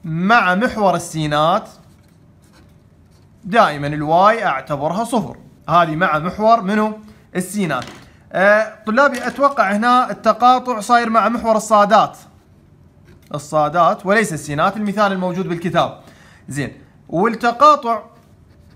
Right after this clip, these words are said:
مع الصادات الإكس يساوي لنا صفر. هاي الملاحظة خليها ببالك، ما تخص الموضوع هذا، تخص أي موضوع أنت بيه.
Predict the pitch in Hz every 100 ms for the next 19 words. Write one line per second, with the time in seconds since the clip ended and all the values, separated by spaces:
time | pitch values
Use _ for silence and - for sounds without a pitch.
0 | _ _ _ - 185 190 226 247 180 147
1 | - - - 254 - 226 196 175 160 165
2 | 196 240 - - _ _ _ _ _ _
3 | _ _ _ _ _ _ _ _ _ 190
4 | 190 202 262 269 - 170 156 147 139 139
5 | 220 285 202 143 120 208 302 254 240 254
6 | 254 208 160 160 165 151 240 277 269 294
7 | 330 269 233 190 170 165 139 147 202 220
8 | 262 - 214 302 294 302 302 262 202 160
9 | 160 139